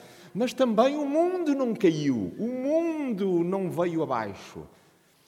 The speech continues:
E sabem, nós somos muito dados a escândalo. Ai, que vergonha! Somos, somos muito empolados.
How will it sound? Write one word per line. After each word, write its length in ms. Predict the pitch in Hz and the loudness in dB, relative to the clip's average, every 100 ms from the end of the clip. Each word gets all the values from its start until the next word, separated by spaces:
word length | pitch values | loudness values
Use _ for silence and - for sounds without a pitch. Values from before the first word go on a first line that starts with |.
| _ - | _ -20
E 80 | |
sabem, 280 | 123 185 185 | -14 -10 -8
nós 180 | 165 175 | -8 -8
somos 280 | - 185 147 | -6 -6 -4
muito 240 | 190 190 | -6 -2
dados 260 | 139 165 160 | -2 0 -2
a 40 | |
escândalo. 460 | 190 - 175 190 180 | -2 -2 -2 0 0
Ai, 120 | 254 | 2
que 160 | - 294 | 4 6
vergonha! 880 | 294 285 311 311 277 233 196 - - - _ _ _ | 6 4 4 2 -2 -8 -12 -16 -20 -20 _ _ _
Somos, 460 | - - 151 180 - - - - | -20 -14 -12 -12 -14 -20 -20 -16
somos 400 | - 247 233 147 | -10 -4 -4 -4
muito 1160 | 156 165 165 165 170 180 180 147 113 - 92 87 - - | -4 -4 -2 0 2 2 2 -2 -6 -8 -10 -12 -18 -6
empolados. 920 | 143 147 139 135 110 101 98 85 78 | -2 -2 -4 -8 -6 -6 -8 -12 -18